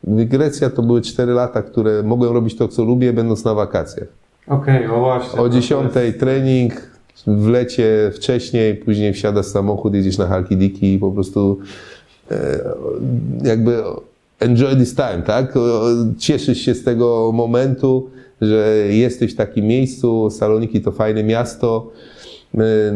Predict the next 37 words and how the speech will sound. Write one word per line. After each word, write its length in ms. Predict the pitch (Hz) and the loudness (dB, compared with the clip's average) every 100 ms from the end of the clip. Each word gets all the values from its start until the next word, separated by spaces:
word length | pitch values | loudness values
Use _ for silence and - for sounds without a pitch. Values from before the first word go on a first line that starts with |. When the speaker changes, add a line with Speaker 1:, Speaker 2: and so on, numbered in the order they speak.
| 107 | 0
Speaker 1:
mieszkaliśmy 500 | 104 - 104 104 101 | 0 0 -2 0 0
najpierw 280 | 98 - | 0 -2
w 40 | - | -4
tej 100 | - | -4
Panoramie, 600 | 107 107 117 139 131 113 | -2 0 0 0 0 0
to 120 | - | -2
jest 120 | 98 | -2
taka 240 | 98 - 101 | -2 -2 0
góra 480 | 117 120 113 110 80 | 2 2 2 0 0
obok 340 | 107 104 95 | -2 -2 -6
Salonik, 600 | - 107 107 107 104 101 | -4 -2 0 0 -2 -6
później 300 | - 98 101 | -4 0 0
przenieśliśmy 420 | 92 101 95 - | 0 -2 -2 -4
się 100 | - | -2
do 80 | 101 | -2
Kalamarii, 600 | - 104 107 113 127 120 | 0 0 0 2 4 4
jak 160 | 104 98 | 2 2
grałem 260 | 101 98 | 0 0
w 40 | 101 | 0
Apolonie, 460 | 98 104 101 98 | -2 0 0 0
bo 100 | 95 | 0
to 80 | 92 | 0
była 140 | 95 95 | 0 0
taka 220 | 95 104 | 0 0
dzielnica 480 | 104 110 110 107 101 | 0 0 0 0 -2
nadmorska, 680 | 101 107 110 107 - 98 98 95 95 95 | 0 2 0 -2 -2 -2 0 -2 0 -2
e, 40 | |
z 80 | 95 | 0
portem, 580 | 117 113 104 107 98 95 | 0 0 -2 -2 0 -2
z 80 | |
plażą, 500 | 98 113 107 107 104 101 - - - - - | -2 0 0 0 -2 -2 -10 -16 -14 -8 -2
więc 340 | 107 101 - | 0 -2 0
mogłeś 480 | 110 104 107 95 101 | 0 2 0 0 -2
wziąć, 360 | 101 104 101 110 | 0 0 -2 0
może 200 | 110 110 | 0 0
ta 160 | 107 | -2
woda 300 | 107 110 98 | 0 0 -2